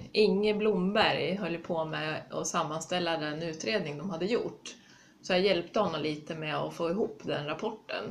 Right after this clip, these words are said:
Eh, och, eh, så den rapporten har jag verkligen läst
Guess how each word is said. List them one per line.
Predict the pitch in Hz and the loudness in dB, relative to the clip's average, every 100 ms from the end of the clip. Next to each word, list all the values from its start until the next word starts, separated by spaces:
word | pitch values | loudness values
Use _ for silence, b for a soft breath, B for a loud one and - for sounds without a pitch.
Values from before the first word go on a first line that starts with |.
| 180 b b b b - | -10 b b b b -12
Eh, | - 78 64 - - - | -8 -6 -8 -10 -12 -8
och, | 165 165 - _ - | -6 -8 -14 _ -10
eh, | 156 151 139 170 - _ | -8 -6 -6 -8 -14 _
så | - 202 | -2 2
den | 240 233 202 | 4 4 2
rapporten | 190 226 214 160 | 2 -2 -2 -4
har | 160 | -2
jag | 165 | 2
verkligen | 165 160 160 190 151 151 127 | 2 2 0 0 0 -2 -2
läst | 175 - - - | 0 0 -2 -8